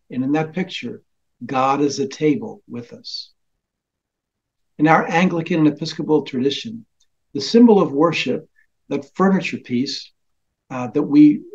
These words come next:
worship around, has two names. One is, we call it the altar, because there we remember the sacrifice that Christ, Christ has made for us, a sacrifice. But it's also called the table, because there we gather with God,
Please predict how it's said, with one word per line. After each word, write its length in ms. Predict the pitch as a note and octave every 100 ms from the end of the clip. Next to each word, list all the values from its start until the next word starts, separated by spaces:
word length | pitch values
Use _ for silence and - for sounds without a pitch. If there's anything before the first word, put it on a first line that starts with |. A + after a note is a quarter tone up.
| - - -
worship 480 | D3 B2+ D#3 D#3 -
around, 300 | A2+ A2+ A#2
has 280 | C#3+ C#3+ -
two 160 | G#3+ G#3
names. 640 | F3+ B2+ G#2+ - - - _ _ _ _ _ _ _
One 380 | A#2+ B2+ E3+ G3+
is, 280 | F3+ E3+ F#3
we 120 | C#3+
call 240 | - D#3
it 100 | D#3
the 220 | D#3+ D3+ -
altar, 540 | - D#3 - - - _ _ _
because 280 | - C#3+ -
there 240 | C3+ D3
we 140 | C#3+ C#3+
remember 420 | C3+ C3+ C#3 C#3
the 100 | B2+
sacrifice 800 | B2+ C#3 C#3 C#3 - C#3+ C3 -
that 160 | A#2
Christ, 600 | - - C#3 C#3 C3+ -
Christ 280 | - D#3 D#3
has 160 | C#3+ -
made 220 | B2+ A2+
for 300 | - D3+ B2+
us, 240 | G#2+ - -
a 60 | -
sacrifice. 920 | - D3 D3+ G#2 - G#2+ D3+ - _ _ _ _ _ _ _ _ _ -
But 100 | D3
it's 180 | D3 F#3+
also 360 | G#3+ G#3+ A3
called 560 | G3+ - F3 E3+ D3+ -
the 180 | B2 C#3
table, 560 | - D3 C#3+ G#2+ - _ _ _ _ _ _ _ -
because 280 | A#2+ B2+ A2+
there 300 | C3 D3+ E3
we 160 | C#3
gather 580 | A2+ C#3+ C#3+ D#3 D#3 - -
with 260 | D3 -
God, 360 | - A2 G#2+